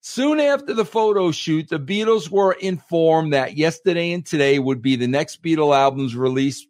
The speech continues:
uh, uh, America, in America by Capitol Records. The Beatles management were asked to provide some suggestions for the L P cover. Whitaker's new photos of the Beatles were chosen.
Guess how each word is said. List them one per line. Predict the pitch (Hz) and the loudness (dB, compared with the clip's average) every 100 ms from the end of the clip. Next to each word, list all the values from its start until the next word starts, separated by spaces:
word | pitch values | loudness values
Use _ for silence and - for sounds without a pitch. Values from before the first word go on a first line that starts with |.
| _ | _
uh, | 139 127 127 123 _ | 2 4 4 2 _
uh, | 123 123 120 113 _ _ _ _ | -2 2 2 0 _ _ _ _
America, | 143 147 143 143 139 - 156 - | -4 0 2 2 0 -8 -12 -4
in | 175 | 0
America | 170 156 151 147 | 2 2 2 2
by | 143 131 | 0 2
Capitol | 135 127 123 | 0 0 0
Records. | 123 165 - - _ _ _ _ _ _ | 0 -2 -2 -18 _ _ _ _ _ _
The | 127 | -4
Beatles | 156 185 165 | 0 2 0
management | 170 180 185 143 151 151 151 _ _ _ | 0 2 0 -2 -2 -2 -4 _ _ _
were | 135 156 151 | 2 2 2
asked | 165 175 175 - | 0 0 0 0
to | 165 | -2
provide | 139 143 151 156 - | 0 2 2 2 0
some | 143 139 | -4 -4
suggestions | - 156 110 135 131 - 156 151 | -4 -6 0 2 2 0 -4 -4
for | - 123 | -2 -2
the | 117 | 2
L | 113 123 | 0 0
P | - 226 | -2 -4
cover. | 208 147 107 107 | 0 0 2 0
Whitaker's | 127 208 220 202 151 | 2 0 0 -2 -2
new | 180 185 | -2 -4
photos | - 175 180 170 | 0 2 2 0
of | 160 | -4
the | 151 | -6
Beatles | 135 135 131 131 135 _ _ _ | -2 0 2 0 -2 _ _ _
were | - 190 | -2 0
chosen. | 214 - - 254 262 175 135 | 0 -4 0 2 2 0 -4